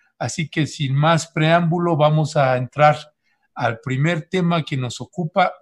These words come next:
Ayer, pues, tuvimos, no nos logramos coordinar en tiempos, pero hoy sí lo logramos y ya tenemos aquí en los estudios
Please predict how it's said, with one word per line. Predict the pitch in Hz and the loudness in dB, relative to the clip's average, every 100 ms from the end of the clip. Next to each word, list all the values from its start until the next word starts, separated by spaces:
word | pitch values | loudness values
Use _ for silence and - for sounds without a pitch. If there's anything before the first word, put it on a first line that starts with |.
| - | -10
Ayer, | 135 120 156 165 156 _ _ _ _ - | -8 0 0 0 -2 _ _ _ _ -12
pues, | 147 - | -10 -8
tuvimos, | 151 165 - 190 143 - | -2 0 0 0 -2 -4
no | 156 143 175 | -4 -2 -2
nos | 175 147 | 0 -2
logramos | 135 151 175 160 | 0 -2 -4 -6
coordinar | - 131 117 131 160 | -8 -8 -6 -4 -2
en | 156 131 | -2 -4
tiempos, | 160 170 165 170 - _ _ _ - | -2 -4 -2 -6 -8 _ _ _ -12
pero | 127 139 | -4 0
hoy | 170 175 - | 0 -2 -8
sí | - 175 | -10 -4
lo | 170 156 | -2 0
logramos | 135 131 147 170 170 156 - _ _ _ - | 0 0 2 2 -2 -8 -12 _ _ _ -12
y | 127 | 0
ya | 147 165 | 2 2
tenemos | 165 156 160 151 | 0 -2 -2 -4
aquí | 151 151 160 160 165 - | -6 -8 -4 -2 -4 -6
en | 135 131 123 | -6 -6 -6
los | 123 - | -10 -12
estudios | - - 165 165 160 - - | -12 -4 -2 0 -2 -4 -14